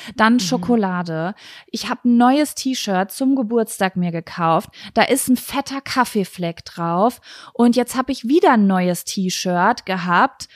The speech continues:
Speaker 1: Und da ist jetzt auch, ich weiß nicht, ob's ein Kaffeefleck ist und ich muss den Skill Fleckenentfernung irgendwie erlernen,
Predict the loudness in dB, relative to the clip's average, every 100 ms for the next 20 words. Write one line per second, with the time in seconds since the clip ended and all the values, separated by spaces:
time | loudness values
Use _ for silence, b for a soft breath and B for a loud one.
0 | b b _ _ -2 0 -6 -6 -6 -6
1 | -10 -6 2 2 2 -2 0 0 0 -10
2 | -14 -14 -12 -10 -6 -6 -4 -8 -8 -8
3 | -8 -6 -4 2 6 4 2 -6 b b
4 | 0 0 0 -4 -2 0 -2 -4 -6 -4
5 | -6 -6 -10 -6 -4 -2 -4 -4 -2 -2
6 | -4 -4 -4 -2 -2 -2